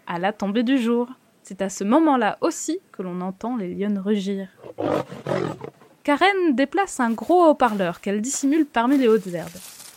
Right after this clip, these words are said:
Puis elle s'éloigne et s'installe en sécurité dans sa Jeep pour lancer la diffusion. Installons-nous avec elle, histoire de ne pas nous faire croquer. Le haut-parleur diffuse des rugissements enregistrés de lionnes qui n'habitent pas sur ce territoire.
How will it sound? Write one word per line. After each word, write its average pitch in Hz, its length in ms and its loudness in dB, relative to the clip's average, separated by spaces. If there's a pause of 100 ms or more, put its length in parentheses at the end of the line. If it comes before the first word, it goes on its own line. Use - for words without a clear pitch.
(580)
Puis 254 220 0
elle 202 120 0
s'éloigne 185 400 0 (460)
et 349 80 0
s'installe 208 560 0
en - 140 0
sécurité 226 500 -4 (140)
dans 392 160 -2
sa 247 200 0
Jeep 233 200 -4 (320)
pour - 120 2
lancer 262 280 2
la 277 100 4
diffusion. 247 540 0 (720)
Installons-nous 359 640 2
avec 294 280 2
elle, 254 320 2
histoire 247 360 -4
de 240 80 0
ne 233 80 2
pas 247 120 2
nous 254 120 4
faire 302 200 -4
croquer. 269 380 -2 (540)
Le 226 300 0
haut-parleur 330 540 6
diffuse 294 520 2
des 208 180 6
rugissements 254 840 2
enregistrés 240 580 0
de 214 100 0
lionnes 220 640 2
qui - 140 -2
n'habitent 294 340 2
pas 403 160 -2
sur - 160 -4
ce - 100 -6
territoire. 220 720 -2